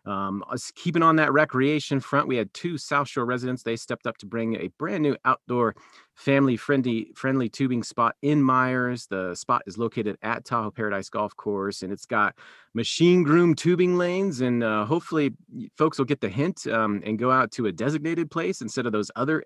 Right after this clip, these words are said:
areas and, uh, where they're leaving their busted ass trash behind for everybody else to pick up. Um, so it's, uh, it's all under covid regulations. Should open up, uh, sometime early this month,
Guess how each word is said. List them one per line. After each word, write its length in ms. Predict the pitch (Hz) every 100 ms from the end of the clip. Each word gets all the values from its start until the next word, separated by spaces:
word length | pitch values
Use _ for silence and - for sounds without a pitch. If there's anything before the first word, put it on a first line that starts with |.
| -
areas 520 | 151 165 170 170 110
and, 220 | 107 98 - - - _ -
uh, 160 | 104
where 180 | 107 117
they're 160 | 113 113
leaving 300 | 131 120 120
their 100 | 107
busted 380 | 117 123 127
ass 220 | 120 113 -
trash 360 | - 117 117
behind 340 | 113 107 120 113
for 80 |
everybody 320 | 110 110 107 107
else 140 | 120
to 80 | -
pick 300 | - 117 117
up. 280 | 113 113 107
Um, 360 | 92 90 98
so 260 | - 117 101
it's, 140 | 104 120
uh, 160 | 110 -
it's 180 | 110
all 340 | 135 147 143 135
under 400 | 143 147 147 135 117
covid 260 | - 151 131
regulations. 640 | 139 131 127 127 - 123
Should 160 | - 143
open 220 | 139 135
up, 160 | 127 -
uh, 240 | 120 110 110
sometime 560 | 143 151 139 123 117 - - _
early 320 | 160 196 185 139
this 260 | 160 -
month, 220 | 131 175